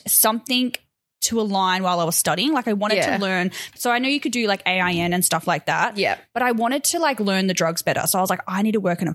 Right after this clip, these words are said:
Speaker 1: pharmacy."
Speaker 2: Mm.
Speaker 1: So I actually went to a pharmacy and applied. And then she never called me for the job.
Speaker 2: Mm.
Speaker 1: And so I called up and I said, "Hey, like, I haven't heard back for the job." And she's like, "Yeah, sorry, you didn't get the job."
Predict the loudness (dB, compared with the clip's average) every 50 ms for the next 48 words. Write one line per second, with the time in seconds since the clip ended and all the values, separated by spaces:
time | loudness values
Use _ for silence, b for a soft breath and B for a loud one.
0 | -4 -2 0 2 2 2 2 0 0 0 0 0 0 -2 -2 -6 _ _ -4 -2
1 | 0 0 0 0 0 0 0 0 0 0 0 2 2 2 0 0 0 0 0 0
2 | 0 0 0 0 0 0 0 0 0 0 0 2 2 2 2 2 2 2 2 2
3 | 0 0 0 0 0 2 2 2 0 0 -2 -4 -8 -6 -2 -2 0 0 2 2
4 | 2 2 2 2 0 -2 -6 -8 _ -4 -2 0 2 2 2 2 0 0 0 0
5 | 2 2 0 0 0 -2 0 0 0 2 0 0 -2 -6 -14 _ _ -6 -4 -2
6 | 0 0 0 0 0 -2 -2 -4 -2 0 0 2 2 0 -2 -6 _ _ _ -6
7 | -2 0 0 0 -2 -2 -2 -2 0 0 0 0 -2 -2 -2 0 0 0 2 2
8 | 0 0 0 -2 0 0 0 0 0 -2 -4 -4 -2 -2 -2 0 0 0 0 0
9 | 0 0 0 0 0 0 -2 -2 -4 -6 -6 -6 -2 0 0 0 0 0 -4 -6
10 | B B B B B B -2 0 0 0 0 0 0 0 0 0 -2 -2 -2 0
11 | 0 2 2 2 2 0 0 -2 -4 -2 0 0 2 2 2 2 2 0 0 -2
12 | -2 -2 -2 0 2 2 0 0 0 0 -2 0 -2 -4 -2 -2 0 0 0 0
13 | 0 -2